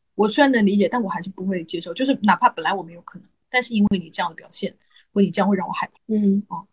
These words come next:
Speaker 1: 因为你看，我就是被P T S D的，你知道吗？就是本人对于控制这件事非常的敏感。
Speaker 2: 嗯。
Speaker 1: 就是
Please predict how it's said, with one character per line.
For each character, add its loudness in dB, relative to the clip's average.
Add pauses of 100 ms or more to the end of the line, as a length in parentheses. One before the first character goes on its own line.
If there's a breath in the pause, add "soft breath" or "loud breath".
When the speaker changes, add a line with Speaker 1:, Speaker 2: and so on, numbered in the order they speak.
(120)
Speaker 1:
因 0
为 2
你 0
看， 0
我 -4
就 -2
是 -2
被 0
P -4
T 0
S -8
D -4
的， -16 (200)
你 -16
知 -20
道 -10
吗？ -16
就 -6
是 0 (120)
本 -6
人 -6
对 2
于 6 (200 soft breath)
控 4
制 -4
这 -8
件 0
事 -8
非 -2
常 2
的 -2
敏 -14
感。 -20
Speaker 2:
嗯。 0
Speaker 1:
就 8
是 8